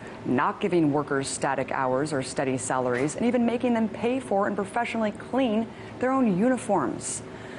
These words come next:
This is particularly ridiculous when you consider that most fast food workers are only making, on average,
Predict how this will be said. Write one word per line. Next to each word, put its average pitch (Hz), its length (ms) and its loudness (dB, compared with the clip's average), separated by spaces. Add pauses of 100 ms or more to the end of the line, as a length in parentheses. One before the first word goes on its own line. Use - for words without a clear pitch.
(300)
This 196 120 0
is 180 80 0
particularly 170 720 0
ridiculous 131 640 0
when 165 120 2
you 156 80 4
consider 143 400 0
that 139 180 0
most 151 360 2
fast 147 320 -2
food 160 240 4
workers 143 400 0
are 143 220 0
only 214 260 2
making, 147 340 2
on 147 120 2
average, 127 440 0